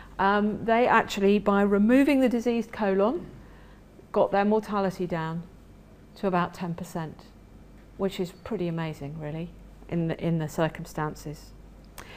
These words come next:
Around this sort of time, the nineteen thirties, was also around the time when people started to use steroids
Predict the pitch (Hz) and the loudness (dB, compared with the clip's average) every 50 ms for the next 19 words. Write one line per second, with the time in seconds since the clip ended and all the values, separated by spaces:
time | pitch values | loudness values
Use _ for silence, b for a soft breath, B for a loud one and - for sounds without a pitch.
0 | B B B B - 269 320 359 415 392 349 359 311 - - 320 269 - 262 - | B B B B 2 4 6 6 6 6 6 4 2 2 -2 -4 -4 -4 -8 -8
1 | - - 269 254 214 180 175 185 185 190 202 196 196 196 214 196 196 - 214 196 | -4 0 2 4 4 4 4 4 4 4 4 2 2 0 -2 -6 -4 -2 -2 -2
2 | 196 196 - 180 180 - 196 202 - 262 262 - 240 208 202 208 214 214 220 220 | -2 -2 -4 -10 -8 -8 -6 -2 -2 -2 -2 0 -2 -2 0 2 2 2 2 0
3 | 214 214 208 - 202 180 175 180 175 180 - 196 180 - 196 - - 190 180 175 | -2 -4 -6 -6 -6 -4 -4 -4 -4 -2 -2 -4 -4 -4 -6 -6 -4 -2 -2 -2
4 | 175 - - - 185 175 175 170 - - - - 185 180 175 170 165 156 156 175 | -4 -8 -12 -6 -4 -4 -4 -6 -8 -12 -6 -2 -2 0 0 0 -2 -4 -6 -8
5 | - | -14